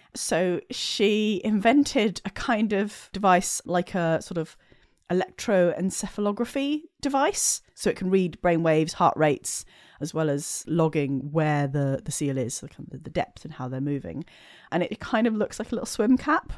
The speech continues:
They just sort of, like, stick it on top of the, <laughs> of the seal's head that they were monitoring. And it's recording all that data. So they've got sort of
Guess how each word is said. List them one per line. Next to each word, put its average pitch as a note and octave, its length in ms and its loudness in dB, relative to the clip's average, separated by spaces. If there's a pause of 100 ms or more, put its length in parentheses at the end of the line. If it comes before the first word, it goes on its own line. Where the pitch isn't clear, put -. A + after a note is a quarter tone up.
(320)
They G#3 100 -4
just - 120 -10
sort G#3+ 120 -4
of, G#3 120 -8
like, - 300 -4
stick - 340 0
it - 60 4
on D4 120 8
top D4 240 -2
of C4 140 -4
the, C#4+ 180 6 (160)
<laughs> - 140 -8
of B3+ 160 4
the A#3+ 100 2
seal's G#3+ 480 -6
head B3+ 240 0
that A3 180 -4
they G3+ 140 -2
were A3 80 0
monitoring. A3+ 640 -6 (500)
And G#3 140 4
it's - 140 -2
recording G#3+ 420 4
all F#3 140 2
that F3 180 2
data. F#3+ 380 0
So - 160 -4
they've F3+ 240 0
got F#3+ 300 6
sort F#3 200 0
of F3+ 220 2